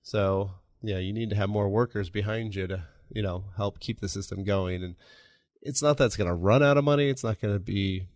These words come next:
you know, out, flat broke. I mean, I think the last report I saw was, I mean, you can, if you get your statement or you just go on so-, on the Social Security, it's usually around the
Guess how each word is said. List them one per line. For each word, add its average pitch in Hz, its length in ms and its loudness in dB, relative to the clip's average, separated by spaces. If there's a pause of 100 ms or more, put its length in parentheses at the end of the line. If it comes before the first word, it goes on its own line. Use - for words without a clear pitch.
(180)
you 101 100 0
know, 92 60 0
out, 87 280 -8
flat 104 320 0
broke. 131 400 4
I - 20 -6
mean, 95 160 0
I 95 60 0
think 107 220 -4
the 101 60 -8
last 98 420 -4
report 104 320 -2
I 101 40 0
saw 98 300 0
was, 95 380 -6 (440)
I 113 40 -4
mean, 104 100 2
you 101 120 2
can, 104 100 -4
if 101 120 -2
you 101 60 2
get 107 160 2
your 101 80 0
statement 107 400 6
or 98 40 2
you 95 40 0
just 95 160 -8
go 101 80 0
on 95 140 4
so-, 104 240 -6
on 98 320 -2
the 95 300 2
Social 104 200 -2
Security, 107 400 2
it's 95 220 -4 (320)
usually 143 320 6
around 107 260 8
the 98 280 6